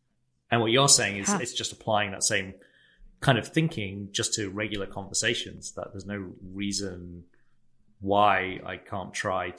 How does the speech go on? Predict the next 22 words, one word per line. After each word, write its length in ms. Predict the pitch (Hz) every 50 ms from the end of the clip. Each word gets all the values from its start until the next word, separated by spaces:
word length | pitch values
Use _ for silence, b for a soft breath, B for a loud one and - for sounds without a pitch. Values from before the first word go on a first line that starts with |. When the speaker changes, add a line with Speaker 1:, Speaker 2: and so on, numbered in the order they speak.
| - -
Speaker 1:
to, 80 | 101 92 92 90 87 87 87 85 87 87 _ _ _ _
you 120 | - 87 85
know, 60 | 82 - -
talk 260 | - 107 101 - -
to 60 | - -
Cosmo 720 | - 98 95 90 - 95 92 87 87 87 87 87 85 87 - _ _ _ _ _ -
about 240 | - 92 95 -
more 120 | 92 95 90
subtle 300 | - - 101 - - 92
and 120 | 87 90 92
nuanced 320 | 90 87 87 98 - -
things 300 | 98 87 85 85 82 -
just 240 | - - - - -
to, 100 | 90 - _ _ _ _ -
as 160 | 98 95 -
a 40 | 87
conversation 680 | - 101 90 87 - - 98 101 101 - - 87 85
rather 300 | 87 90 90 87 87 90
than 280 | 85 87 92 87 90 90 _ _ _ _ _ _ _ _ _ _ 104
using 280 | 107 101 95 92 87
a 60 | 90
book. 400 | 80 - 95 98 - - - -